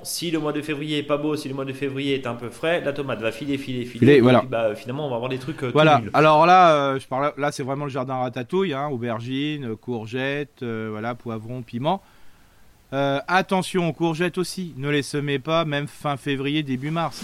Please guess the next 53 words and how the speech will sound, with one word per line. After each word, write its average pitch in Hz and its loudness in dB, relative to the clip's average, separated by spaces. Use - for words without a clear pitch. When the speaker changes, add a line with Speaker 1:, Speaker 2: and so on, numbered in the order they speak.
Speaker 2:
Attendez, 143 -2
attendez, 143 -4
attendez. 139 -6
Euh, 127 -4
mieux 135 -2
vaut 131 -2
les 135 2
f-, 123 -2
euh, 120 -2
commencer 135 -6
un 123 -2
peu 123 -4
fin 117 -4
mars, 165 0
euh, 120 -2
mettre 127 -6
en 123 -4
avril, 143 0
voire 123 -4
encore 117 -6
en 123 -2
juin. 160 -4
Donc 127 -8
on 120 -8
a 127 -6
vraiment 135 -4
le 147 -2
temps. 135 -10
Hein, 113 -6
c'est 117 -10
pas... 131 -4
Alors 110 -4
là, 139 -2
surtout 139 -8
là, 165 0
parce 151 -8
que - -2
là 131 10
Speaker 1:
Même 208 8
si - 2
tu 214 6
veux 208 8
planter 202 6
de 196 8
la, 175 4
pardon, 170 2
je 180 -6
te 185 -4
coupe, 185 -4
même 175 -2
si 180 -6
tu 190 -4
comptes 170 -8